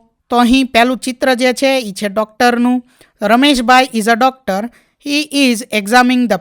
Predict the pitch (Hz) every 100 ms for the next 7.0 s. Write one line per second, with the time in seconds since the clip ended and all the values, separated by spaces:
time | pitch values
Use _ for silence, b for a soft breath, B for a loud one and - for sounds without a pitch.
0 | 196 214 - 240 240 - _ _ _ _
1 | - 247 269 - 277 254 220 - 196 180
2 | 208 226 226 - 220 240 240 240 _ _
3 | _ _ - 233 247 269 269 262 247 208
4 | 190 170 196 214 233 233 - - _ _
5 | _ _ _ _ _ - 202 190 190 -
6 | 233 240 240 _ _ _ _ 214 226 247